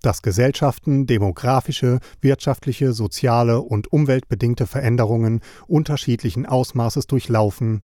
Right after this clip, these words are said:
die sich auf die Migration auswirken und aus ihr resultieren können. That's it? Nur Meilenstein, noch kein Endpunkt. In Ziffer vierzehn bezeichnet sich der globale Pakt für eine sichere,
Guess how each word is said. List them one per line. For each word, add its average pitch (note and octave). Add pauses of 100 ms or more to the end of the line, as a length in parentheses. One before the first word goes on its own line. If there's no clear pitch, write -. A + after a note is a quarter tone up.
die E3
sich D#3+
auf G#2+
die G#2+
Migration A2+
auswirken C3 (200)
und E3
aus A#2+
ihr A#2+
resultieren A2+
können. F#2 (520)
That's G2+
it? C3 (1040)
Nur C3+
Meilenstein, G2 (200)
noch G#2+
kein B2+
Endpunkt. F#2 (880)
In G#2+
Ziffer -
vierzehn E3+
bezeichnet A2+
sich -
der G#2
globale G#2
Pakt -
für -
eine G2
sichere, B2+